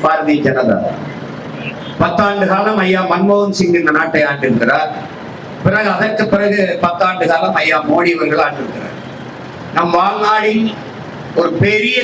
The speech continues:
காலத்தை, இருபது ஆண்டுகளை இவர்கள் இரண்டு பேரும் எடுத்திருக்கிறார்கள்.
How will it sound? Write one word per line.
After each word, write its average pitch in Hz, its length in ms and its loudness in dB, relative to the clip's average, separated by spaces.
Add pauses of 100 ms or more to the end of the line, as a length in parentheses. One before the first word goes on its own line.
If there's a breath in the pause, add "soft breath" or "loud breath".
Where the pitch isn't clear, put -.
காலத்தை, 190 460 0 (260)
இருபது 208 260 2 (100)
ஆண்டுகளை 214 400 2 (220)
இவர்கள் 165 380 0
இரண்டு 170 340 2
பேரும் 175 340 0 (680)
எடுத்திருக்கிறார்கள். 117 760 0